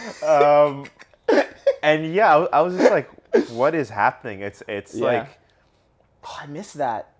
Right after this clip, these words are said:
Speaker 1: I
Speaker 2: E-
Speaker 1: haven't had that in years.
Speaker 2: I, but I think part of,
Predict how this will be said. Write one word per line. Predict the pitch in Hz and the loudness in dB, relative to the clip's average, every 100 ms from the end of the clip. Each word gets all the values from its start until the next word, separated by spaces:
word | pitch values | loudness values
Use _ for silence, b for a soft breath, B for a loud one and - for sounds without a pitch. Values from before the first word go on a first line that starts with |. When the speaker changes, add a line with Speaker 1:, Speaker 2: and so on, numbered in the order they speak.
| _ | _
Speaker 1:
I | 131 | -10
Speaker 2:
E- | |
Speaker 1:
haven't | 160 208 | -8 -8
had | 190 185 | -10 -6
that | 190 | -4
in | 165 151 | -6 -14
years. | 143 151 180 147 120 - - _ _ _ | -16 -12 -10 -8 -12 -16 -20 _ _ _
Speaker 2:
I, | 135 131 | -4 -4
but | 135 139 - | -2 0 0
I | |
think | 180 175 156 | -2 -6 -2
part | 117 113 | 0 0
of, | 120 | -6